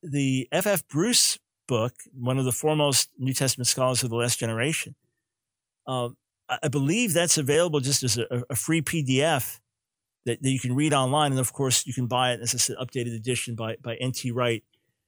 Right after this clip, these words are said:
You'll ju-, you'll be stunned by what you read.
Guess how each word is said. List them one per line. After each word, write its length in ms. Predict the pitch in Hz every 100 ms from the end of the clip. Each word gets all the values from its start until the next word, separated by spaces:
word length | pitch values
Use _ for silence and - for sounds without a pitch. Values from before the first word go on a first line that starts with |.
| _
You'll 180 | 147 226
ju-, 140 | 190
you'll 160 | 170 247
be 140 | 190
stunned 800 | - - - 202 196 120 113 110 _ _
by 80 | 131
what 180 | 147 135
you 80 |
read. 340 | 135 202 120